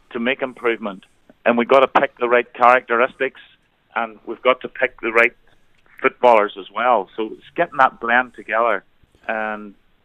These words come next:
we're keen to get at it again. We go to North Macedonia next month, and then we play them at home four days later. So those will be good targets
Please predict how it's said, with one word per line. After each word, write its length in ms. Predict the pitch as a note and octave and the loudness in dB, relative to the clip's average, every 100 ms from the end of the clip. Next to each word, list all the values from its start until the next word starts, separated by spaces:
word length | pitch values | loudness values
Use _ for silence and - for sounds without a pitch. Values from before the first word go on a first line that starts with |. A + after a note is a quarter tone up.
| _ | _
we're 280 | - - B2+ | -20 -4 -2
keen 400 | - C#3+ D3 A2 - | 0 -2 -2 -6 -8
to 100 | A#2+ | -2
get 140 | B2 A#2+ | 2 4
at 60 | C3 | 4
it 120 | - _ _ | 2 _ _
again. 460 | G2+ A2+ B2 A2+ F#2+ _ _ _ | -6 -2 -2 -4 -10 _ _ _
We 80 | A#2+ | -2
go 120 | C3+ | -2
to 60 | C3 | 0
North 260 | B2+ C#3 - | 0 -2 -2
Macedonia 720 | A#2+ - G#2+ A2+ B2 A#2 G#2 - _ _ _ _ _ _ | -4 -4 -8 -8 -6 -6 -8 -10 _ _ _ _ _ _
next 260 | A2+ A#2+ - | -8 -8 -4
month, 240 | A#2 G#2 _ _ _ _ - | -4 -4 _ _ _ _ -12
and 100 | G#2+ | -8
then 200 | A2 G#2+ | -8 -8
we 80 | G2 | -10
play 220 | A#2 A2 | -10 -8
them 140 | G#2+ | -6
at 100 | G#2 | -6
home 440 | - A2 A2 G#2+ _ _ _ - _ - | -2 -2 -2 -10 _ _ _ -20 _ -4
four 160 | G#2+ G#2 | 2 4
days 220 | G2+ F2+ | 4 2
later. 400 | G2 A2 G#2+ G2 _ _ _ _ _ - - | 0 -2 -2 -12 _ _ _ _ _ -6 0
So 80 | |
those 180 | A2+ B2+ | 2 2
will 80 | A2+ | 2
be 100 | G#2 | 0
good 200 | A2 - | 0 -2
targets 400 | - G#2+ A2 | 4 4 4